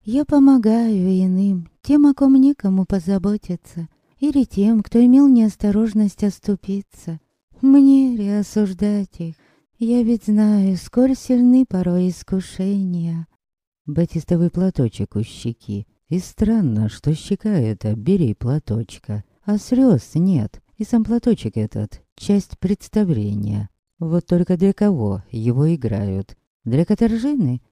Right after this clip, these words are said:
которая глядит на Богуславу с восторгом, едва ли не как на святую? Для Евдокии? Для близняшек, которые застыли, склонив головы друг к другу? В моем приюте примут всех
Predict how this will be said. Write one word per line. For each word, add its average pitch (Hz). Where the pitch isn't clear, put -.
которая 202
глядит 202
на 131
Богуславу 127
с -
восторгом, 123
едва 185
ли 220
не 226
как -
на 156
святую? 104
Для 113
Евдокии? 120
Для 160
близняшек, 220
которые 185
застыли, 156
склонив 147
головы 107
друг 127
к -
другу? 101
В 233
моем 220
приюте 220
примут 254
всех 226